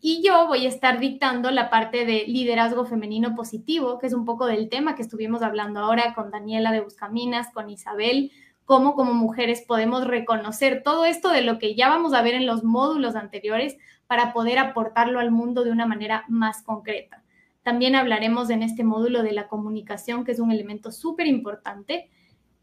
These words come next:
Y finalmente vamos a tener, eh, también les voy a hablar sobre organización del tiempo, sobre conciliación, que creo que son dos herramientas muy importantes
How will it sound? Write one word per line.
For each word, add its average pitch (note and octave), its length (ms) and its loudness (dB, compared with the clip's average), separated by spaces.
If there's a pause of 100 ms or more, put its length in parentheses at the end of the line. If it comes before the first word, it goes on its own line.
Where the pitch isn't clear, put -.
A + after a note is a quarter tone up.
Y F4 300 4
finalmente C4+ 840 6
vamos B3 280 2
a A#3 140 -2
tener, A3+ 440 0
eh, G#3 440 -4
también A3 260 2
les A#3 160 0
voy A3+ 240 2
a A3 80 6
hablar A3 640 2
sobre A3 420 -4
organización A3+ 640 0
del A3+ 180 2
tiempo, C4+ 520 4
sobre A3 320 -4
conciliación, A3 840 -4
que A#3 140 -4
creo A#3 180 0
que A#3 80 -8
son A#3 240 2
dos B3 160 6
herramientas A#3 600 2
muy C4 280 6
importantes C4+ 800 0